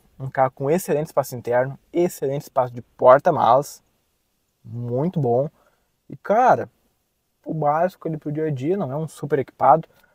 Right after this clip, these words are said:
mas é o suficiente pro dia a dia. E nessa faixa de preço, tu encontrar um carro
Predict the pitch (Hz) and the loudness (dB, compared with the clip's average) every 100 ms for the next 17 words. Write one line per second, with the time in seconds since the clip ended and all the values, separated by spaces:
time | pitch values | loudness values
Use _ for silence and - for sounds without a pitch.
0 | _ - 165 196 165 151 - - 170 156 | _ -2 0 0 0 -4 -4 -8 -8 -4
1 | 175 - 160 170 156 127 151 - - 135 | -6 -6 -4 -2 -2 -2 -4 -4 -8 -8
2 | 131 143 165 - 151 147 147 - 127 120 | -4 0 -2 -4 -6 -6 -8 -4 -2 -2
3 | - - 127 127 131 131 131 123 120 110 | -8 -14 -8 -6 -4 -4 0 0 0 -6